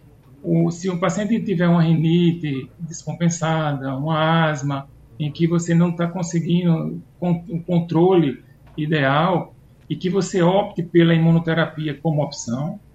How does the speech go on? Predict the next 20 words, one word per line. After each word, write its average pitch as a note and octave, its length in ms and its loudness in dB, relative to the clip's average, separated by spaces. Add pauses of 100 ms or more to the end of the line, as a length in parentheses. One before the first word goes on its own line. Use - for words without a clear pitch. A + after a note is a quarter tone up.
(160)
porque - 160 -6
hoje E3 180 2
também D#3 200 0
existem D3+ 380 -4
outras F3 260 0
medicações, D#3 880 -4 (440)
eh, C#3 180 -2
sistêmicas D#3+ 760 -2
que - 140 -12
têm F3 380 -2
como D#3 220 -2
uma D3+ 300 -2
opção C#3+ 280 -6
terapêutica, C#3 720 -2 (560)
mas E3 160 -2
se F#3+ 80 -6
você F#3+ 220 -2
opta G3+ 340 0
pela E3+ 240 4
imunoterapia, D#3 1000 -2